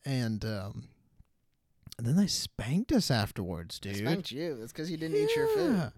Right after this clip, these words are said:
Speaker 2: Like, "Oh,
Speaker 1: Well, so get
Speaker 2: bitch."
Speaker 1: this. Get this. I, uh, I'd finished my food, but I was
Speaker 2: <laughs>
Speaker 1: getting started on Ben's food.
Speaker 2: Right.
Speaker 1: I'd already finished my food.
Speaker 2: Right.
Speaker 1: So then Brian, who was with us,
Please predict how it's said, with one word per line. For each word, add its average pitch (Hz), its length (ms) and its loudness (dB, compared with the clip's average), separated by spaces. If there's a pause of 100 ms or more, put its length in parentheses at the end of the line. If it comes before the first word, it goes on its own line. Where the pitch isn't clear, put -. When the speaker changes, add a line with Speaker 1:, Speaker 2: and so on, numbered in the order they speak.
Speaker 2:
Like, 208 160 -12
"Oh, - 60 -10
Speaker 1:
Well, - 120 0
so - 140 2
get 160 160 4
Speaker 2:
bitch." - 40 -4
Speaker 1:
this. 214 300 6 (240)
Get 233 200 -2
this. 180 340 6 (100)
I, 196 420 6
uh, 131 380 6 (100)
I'd 139 240 4
finished - 440 2
my 107 160 0
food, 101 420 -2 (260)
but 170 280 0
I 151 100 6
was 202 260 6
Speaker 2:
<laughs> - 20 -4
Speaker 1:
getting 147 240 4
started 135 480 8
on 117 160 4
Ben's 151 500 6
food. 82 420 -4
Speaker 2:
Right. 120 240 -8 (320)
Speaker 1:
I'd 285 100 6
already 247 180 10
finished 311 440 0
my 123 140 2
food. 101 360 -4
Speaker 2:
Right. 127 240 -6 (540)
Speaker 1:
So 214 300 2
then 185 580 2
Brian, 151 840 4 (380)
who 160 180 6
was 143 240 2
with 139 260 2
us, 165 260 0